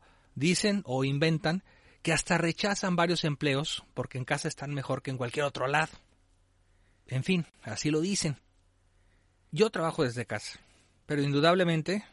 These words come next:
añoro la época en que me desplazaba a trabajar a mi oficina dentro de un gran corporativo. Ciertamente en ese entonces no lo veía como ahora,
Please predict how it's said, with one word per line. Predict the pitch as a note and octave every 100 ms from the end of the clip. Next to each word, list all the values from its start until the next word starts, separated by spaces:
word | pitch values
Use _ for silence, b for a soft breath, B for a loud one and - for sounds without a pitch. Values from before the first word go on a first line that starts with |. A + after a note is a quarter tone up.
| -
añoro | C#3 C3+ C3+
la | C#3+
época | C3 D#3+ D#3 F3+
en | E3+
que | C#3
me | A#2
desplazaba | A2+ A#2 C3 A#2 C#3 C#3+
a |
trabajar | B2+ A#2+ C3 C#3
a | B2+
mi |
oficina | A#2+ - A#2 D3+ B2+ B2+ _ b b -
dentro | A#2+ B2+ B2+
de |
un | C3+
gran | C3+ C3
corporativo. | B2+ A#2+ - A#2 A#2 D#3+ D3+ - - _ _ _ _ - _ _ - _ -
Ciertamente | - C#3+ F3 E3 D#3
en | D3
ese | D3+
entonces | D3 C#3 C#3 F3 - b b b b
no | C3
lo | C#3+ C#3
veía | C3 C3+
como | C3 A#2 A#2+ A#2
ahora, | C3+ C#3+ -